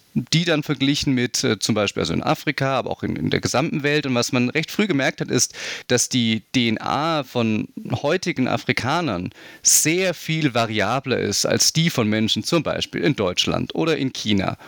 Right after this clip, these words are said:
oder in Australien. Und das hat schon ein bisschen verwundert, das hatte man gar nicht erwartet.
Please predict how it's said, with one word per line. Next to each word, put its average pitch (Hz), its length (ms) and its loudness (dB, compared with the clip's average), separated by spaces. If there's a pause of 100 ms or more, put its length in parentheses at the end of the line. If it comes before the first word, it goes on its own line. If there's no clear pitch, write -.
(140)
oder 147 240 0
in 123 100 -6
Australien. 110 680 -2 (460)
Und 147 100 0
das 185 120 0
hat 233 100 0
schon 202 140 0
ein 180 100 0
bisschen 165 200 0
verwundert, 113 380 0
das 104 120 -2
hatte 143 140 0
man 120 140 2
gar 110 160 2
nicht 113 140 -2
erwartet. 90 560 -2